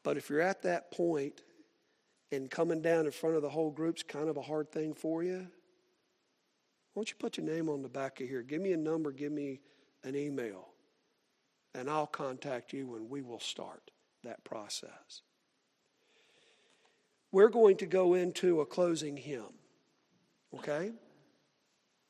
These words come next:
You want to fill out any one of these cards? There's a wall right back there, right by the door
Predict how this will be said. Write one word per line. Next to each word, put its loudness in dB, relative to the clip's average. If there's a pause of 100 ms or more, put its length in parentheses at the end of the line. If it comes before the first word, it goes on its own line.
(920)
You -4
want 4
to -2
fill 2
out 6
any 2
one 2
of -2
these 0
cards? 0 (400)
There's 0
a -2
wall 6
right 0
back 2
there, 0
right 0
by 2
the -6
door -2